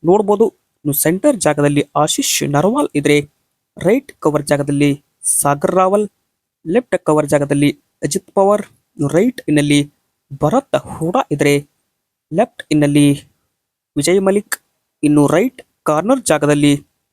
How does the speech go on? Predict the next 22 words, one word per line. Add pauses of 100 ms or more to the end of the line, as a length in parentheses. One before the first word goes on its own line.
(680)
ಶುಭಮ್ (960)
ಎಸ್
ಇದ್ರೆ, (420)
ಅಂಕಿತ್
ಜಗಲಾನ್
ಅವರು (120)
ಲೆಫ್ಟ್ (160)
ಕಾರ್ನರ್
ಜಾಗದಲ್ಲಿ (400)
ಈ
ಒಂದು
ತಂಡದ
ಸ್ಕ್ವಾಡ್
ಅಲ್ಲಿ (360)
ಕಾಣಿಸಿಕೊಳ್ತಾ
ಇದ್ದಾರೆ. (380)
ಇನ್ನು
ಕೊನೆಯದಾಗಿ (600)
ನಂಬರ್
ಟ್ವೆಲ್ವ್
ನೋಡ್ತಾ
ಹೋದ್ರೆ,